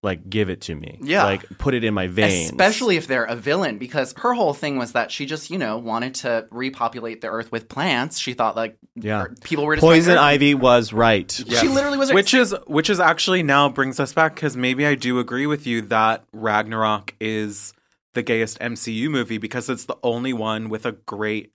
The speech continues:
Speaker 3: female villain.
Speaker 1: Yeah.
Speaker 2: Mm. Yeah.
Speaker 1: It is crazy that we are not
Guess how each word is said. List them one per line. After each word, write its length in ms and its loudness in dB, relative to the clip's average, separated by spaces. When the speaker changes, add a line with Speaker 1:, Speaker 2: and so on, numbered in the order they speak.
Speaker 3:
female 300 -10
villain. 380 -8
Speaker 1:
Yeah. 220 0
Speaker 2:
Mm. 760 -8
Yeah. 300 -4
Speaker 1:
It 140 4
is 300 4
crazy 420 -2
that 160 0
we 140 -2
are 100 0
not 440 -2